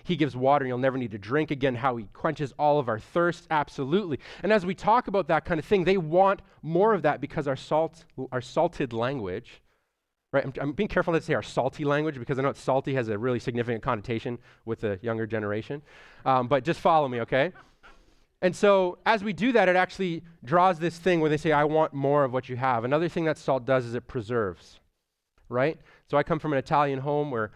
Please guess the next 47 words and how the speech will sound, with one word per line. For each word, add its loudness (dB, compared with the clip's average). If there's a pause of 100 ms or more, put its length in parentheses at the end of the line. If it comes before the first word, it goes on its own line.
(280)
almost -2
every -2
year 2
we, -2
well, -4
not -6
we, -8
my -6
parents, -4
I 0
just -12
eat -6
it, -10
but -6
my -4
parents -2
take, -6 (200)
uh, 0
various 2
cuts -4
of -12
pork 0
and 0
they -2
cure -4
it. -8
So -8
whether 0
it's -6
a -8
prosciutto 0 (240)
or 2
a -4
sausage 2
or 0
whatever 2
it 2
is, 0
they 0
take 0
meat 0 (420)
and 0
they 0
add 2
salt 0 (300)
to 2
it, 0